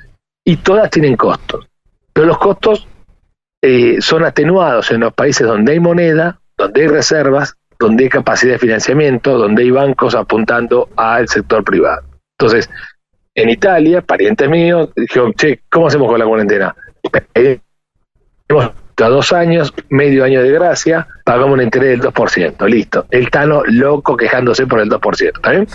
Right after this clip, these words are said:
<laughs> En la Argentina no hay crédito, porque no hay moneda, porque no hay ahorro, porque el Estado se comió la moneda, el ahorro, los créditos y los bancos. Entonces, la posibilidad de salir, de, de atenuar los costos de, una, de un no trabajo, eh, o de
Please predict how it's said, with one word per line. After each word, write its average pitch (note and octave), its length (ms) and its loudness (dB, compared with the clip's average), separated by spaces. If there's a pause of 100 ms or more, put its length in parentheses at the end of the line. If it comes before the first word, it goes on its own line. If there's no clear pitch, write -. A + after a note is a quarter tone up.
(320)
<laughs> A#3 120 -8 (760)
En C3 100 2
la C#3 60 2
Argentina D#3 300 2
no C#3 80 2
hay B2 80 0
crédito, D3 480 0 (140)
porque G#2 260 0
no A2 60 2
hay A#2+ 80 0
moneda, B2+ 560 0 (100)
porque G#2 240 0
no A2 80 0
hay A#2 100 0
ahorro, A#2 460 0
porque G2+ 220 -2
el F#2+ 60 0
Estado B2 220 0
se G#2+ 160 -2
comió A2+ 300 2
la G#2+ 100 0
moneda, B2 460 0
el G2+ 80 0
ahorro, A#2 340 0
los G#2 140 0
créditos C#3 300 -2
y G#2 40 2
los - 80 0
bancos. F2+ 400 -4 (300)
Entonces, A2 340 0 (600)
la B2 220 2
posibilidad D3+ 1000 0 (180)
de G#2 120 0
salir, C#3 580 0 (260)
de, A2 160 0
de G#2+ 100 2
atenuar C#3+ 520 0
los A2 160 0
costos B2+ 360 -2
de, G#2 60 2
una, G#2 160 -2
de G#2+ 140 -2
un A2 140 0
no C#3 120 0
trabajo, B2+ 640 -2 (220)
eh, F#2+ 320 0
o F#2+ 180 0
de F#2+ 240 2